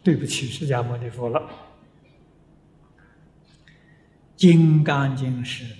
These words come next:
六百卷般若的纲要啊，啊，这前面都说过了。<clears throat> 所以要，要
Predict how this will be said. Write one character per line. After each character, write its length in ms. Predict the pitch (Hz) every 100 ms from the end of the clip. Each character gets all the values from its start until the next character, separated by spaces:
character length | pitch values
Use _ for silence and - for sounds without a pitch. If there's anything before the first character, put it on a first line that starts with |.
| - _ -
六 560 | 302 349 262 208 165 147
百 200 | 190 156
卷 460 | - 165 147 135
般 240 | 156 151 151
若 220 | 151 131
的 180 | 127 123 - -
纲 380 | - 143 131 131
要 140 | 131
啊， 500 | 127 - - - - - _ _ _ _ _ _ -
啊， 220 | - - _
这 100 | - 123
前 400 | - - 131 131
面 280 | 135 127 - - - _
都 100 | -
说 180 | 113 127
过 240 | 113 131 120
了。 80 | - - - _ _ _ _ _ _ _ _ _ _ _ _ _ _ -
<clears throat> 440 | 247 208 - -
所 140 | -
以 160 | 131 127
要， 220 | 127 120 - _ _
要 680 | - 185 143 131 - - -